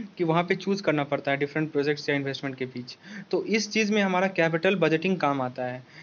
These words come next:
यदि हमारे पास दो, सामने दो रा-, दो रास्ते दिख रहे हों, दो investment दिख रहे हों या दो project दिख रहे हों, तो उनमें से किसे हम select करें, तो उस selection के लिए हम लोग capital budgeting का यूज़ करते हैं। कोई ऑर्गेनाइजेशन capital budgeting का यूज़ करती है और उसका objective क्या रहता है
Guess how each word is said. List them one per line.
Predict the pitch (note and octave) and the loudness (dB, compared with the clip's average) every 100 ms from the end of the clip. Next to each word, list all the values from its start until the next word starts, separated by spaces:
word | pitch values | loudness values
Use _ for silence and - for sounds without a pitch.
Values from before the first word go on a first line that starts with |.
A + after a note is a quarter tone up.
| - D3+ | -2 0
यदि | F3+ | 2
हमारे | F#3+ F3+ F#3 | 2 2 2
पास | F#3+ | 2
दो, | F3 F3 G3 G3 | 4 4 4 4
सामने | E3 D#3+ F3+ | 2 4 2
दो | D#3+ F#3 | 2 4
रा-, | E3 D#3+ D#3+ | 6 4 2
दो | E3+ | 2
रास्ते | E3+ D#3 D#3+ E3 | 4 2 2 0
दिख | D3 | 0
रहे | C#3+ C#3 | 0 -2
हों, | C#3 | 0
दो | E3 | 2
investment | F3 D#3+ D#3+ D#3+ D#3+ | 4 4 2 0 0
दिख | D3 C#3+ | 0 -2
रहे | C3+ | -4
हों | C3+ C3 F3 - - | -6 -10 -14 -12 -4
या | D3 | 0
दो | D#3+ | 0
project | E3+ D#3+ D#3+ E3 | 2 2 4 2
दिख | D3 C#3 | 0 -2
रहे | C3+ | -2
हों, | C3 C3 E3+ - - | -4 -8 -16 -12 0
तो | |
उनमें | D#3+ F3+ | 2 4
से | G3 | 0
किसे | G3 F3+ G3+ | -2 0 2
हम | G3 | 2
select | G3 D#3 D#3+ D#3+ | 2 0 0 0
करें, | C3 B2+ B2 D#3 E3+ - | -2 -2 -6 -16 -18 -2
तो | E3+ | 0
उस | E3 | 2
selection | E3 E3 E3 G#3+ G#3 | 2 2 0 -2 -2
के | F3+ | 0
लिए | F#3 F3+ | 0 2
हम | F3 | 0
लोग | F3+ | 0
capital | D#3 D3+ F3 | 0 0 -2
budgeting | E3+ D3+ D3+ E3+ F3 | 0 0 0 -2 0
का | D#3+ | 2
यूज़ | C#3+ C#3 | 2 -2
करते | C3 B2 B2+ | -6 -4 -6
हैं। | |
कोई | B2+ D3+ | 4 4
ऑर्गेनाइजेशन | D3 D3 D3 G3 A#3+ - - - | 6 4 2 -2 -6 -8 -20 -4
capital | D#3 D3+ F#3 | -2 0 0
budgeting | F3 D3+ D3 E3+ E3+ | 2 2 4 4 4
का | |
यूज़ | D3+ C#3+ C#3+ | 2 0 -4
करती | B2 B2 B2+ | -6 -4 -8
है | B2+ - - - | -8 -16 -8 0
और | D#3+ | 0
उसका | E3+ G3+ F#3+ - | 2 2 2 2
objective | D#3 D3+ D3 G#3 | 2 2 0 0
क्या | G3 F#3 | 2 2
रहता | F#3 F#3 | 4 2
है | F#3+ | 0